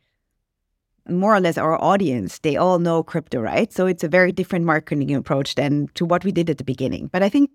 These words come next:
probably the main pillars always stay the same. I think for us, trust with our customers and security is the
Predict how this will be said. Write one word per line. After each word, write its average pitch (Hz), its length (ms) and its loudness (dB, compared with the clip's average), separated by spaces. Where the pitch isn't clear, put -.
probably 381 260 4
the 220 100 -2
main 233 520 0
pillars 226 540 0
always 190 340 2
stay 165 220 2
the 156 100 -4
same. 208 440 -2
I 208 60 0
think 247 300 0
for - 200 -6
us, - 360 0
trust - 720 -2
with 175 200 0
our 147 240 4
customers 269 800 2
and 175 160 -2
security 262 760 2
is - 280 -8
the 170 260 2